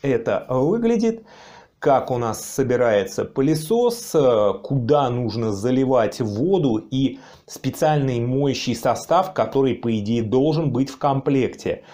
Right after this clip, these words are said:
Ну и как это все дело у нас включается и настраивается.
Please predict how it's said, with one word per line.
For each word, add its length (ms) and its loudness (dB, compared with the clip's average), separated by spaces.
Ну 260 -2
и 120 0
как 320 -2
это 180 -2
все 320 -4
дело 320 -2
у 120 -2
нас 320 -6
включается 960 0
и 360 -4
настраивается. 1200 -2